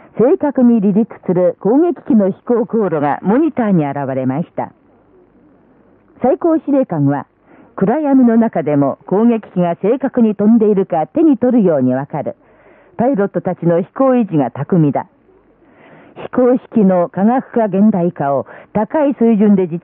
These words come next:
現したと言って大いに喜びました。やがて攻撃機が順次目標の上空に着きました。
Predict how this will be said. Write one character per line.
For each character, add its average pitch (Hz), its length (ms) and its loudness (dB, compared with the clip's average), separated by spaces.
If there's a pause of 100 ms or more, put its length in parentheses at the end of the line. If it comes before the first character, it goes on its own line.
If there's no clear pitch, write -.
現 277 240 2
し - 60 -8
た 269 100 0
と 185 120 -4
言 143 100 -2
っ - 20 -8
て - 420 -6
大 262 260 2
い 269 60 6
に 196 140 4
喜 160 340 -2
び 147 120 -2
ま 139 160 -2
し - 60 -8 (100)
た。 131 160 -8 (1700)
や 233 120 2
が 233 140 2
て 190 360 0
攻 254 220 2
撃 302 260 -2
機 165 140 -2
が 151 300 -2
順 233 320 2
次 170 260 -2
目 175 260 -2
標 339 180 0
の 277 200 2
上 220 200 0
空 240 200 0
に 202 160 2
着 - 140 -18
き 156 60 -2
ま 139 200 0
し - 60 -8 (100)
た。 135 160 -8